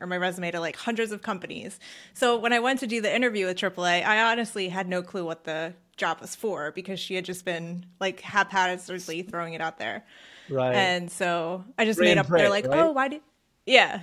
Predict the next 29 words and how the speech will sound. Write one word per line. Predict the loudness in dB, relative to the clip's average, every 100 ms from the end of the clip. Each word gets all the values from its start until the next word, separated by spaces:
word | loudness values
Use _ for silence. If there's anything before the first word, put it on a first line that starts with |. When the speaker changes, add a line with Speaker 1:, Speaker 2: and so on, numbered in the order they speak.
| -2
Speaker 1:
They | 2
were | 4
like, | 8
Speaker 2:
She | 10
Speaker 1:
"Why | 10
do |
Speaker 2:
took | 8
Speaker 1:
you |
Speaker 2:
it | 10
to |
Speaker 1:
wanna |
Speaker 2:
the | 10
Speaker 1:
work | 10
in |
Speaker 2:
next | 8
Speaker 1:
the | 10
Speaker 2:
level, | 10 10 4
Speaker 1:
travel?" | 4
Speaker 2:
right? | 0 -2 -16 0
Yeah. | 4 4 4
Speaker 1:
<laughs> |
She | 2 0 -2
did. | -6 -2 -2 -4 -12 -16 _ -14 -12 -14 -16 -12 -4
Um, | -2 -2 -6 -10 -14 _
but | 0
yeah, | 0
so | -4 -4 -2
it |
was, | -4 -8